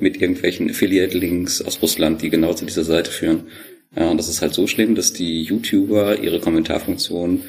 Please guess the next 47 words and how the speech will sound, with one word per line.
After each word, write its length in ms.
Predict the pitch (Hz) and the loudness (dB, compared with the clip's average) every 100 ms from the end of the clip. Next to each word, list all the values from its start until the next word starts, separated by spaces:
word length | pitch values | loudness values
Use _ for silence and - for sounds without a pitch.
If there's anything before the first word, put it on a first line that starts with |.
| - - | -16 -4
in 180 | 117 120 | 0 2
diesen 240 | 98 98 | 2 2
Videos 320 | 92 87 85 | 2 2 2
abschalten 460 | 92 - 85 78 80 | 0 -2 0 0 -2
müssen, 400 | 80 - - - - - _ _ | -2 -2 -2 -4 -20 -20 _ _
ähm, 260 | - 85 78 | -2 0 2
weil 100 | 82 | 0
es 80 | - | -2
halt 100 | - | -2
einfach 240 | 82 87 | 0 -2
vollgespammt 540 | - 90 85 - 80 - | 2 2 2 0 -2 -2
ist 120 | - | -2
von 200 | - - | -4 0
wegen, 360 | 78 78 78 | 2 4 2
hier, 380 | 78 - 92 90 | 0 0 2 2
guck 160 | 87 - | 0 -2
dir 100 | 92 | 0
mal, 440 | 87 82 82 80 | 0 0 0 0
ähm, 400 | - 82 80 80 80 | 0 2 2 0 0
diese 140 | 80 - | -4 0
geile 240 | 80 82 | 0 2
Sache 280 | 85 - 85 | 0 -2 -2
an, 460 | 85 87 85 82 80 - - _ | 0 0 -2 -4 -8 -12 -20 _
tausend 260 | - 92 87 | 0 2 2
Prozent 320 | - - - | 0 0 0
Rendite, 480 | 90 87 87 - 87 | -2 -2 -4 0 0
klick 200 | - - | 0 -2
mal 100 | - | 0
hier 100 | 90 | -2
drauf. 280 | - 82 - - - _ _ - - _ | -4 -4 -6 -20 -20 _ _ -20 -20 _
Und 120 | - - | -4 0
das 100 | 92 | 2
ist 60 | |
auch 80 | - | 2
schon 160 | - 80 | 2 2
mal 100 | - | 0
ein 180 | - | -2
sehr, 140 | - 78 | 0 2
sehr 80 | 78 | 2
gutes 220 | 78 - | 2 2
Zeichen, 340 | 80 78 78 | 2 2 0
wie 80 | 78 | 2
seriös 400 | 78 78 82 82 | 2 2 4 4
diese 140 | 92 | 2
Firma 240 | - - 82 | 0 2 0
sein 220 | 82 - | 0 -2
könnte. 300 | - - - | -2 -6 -8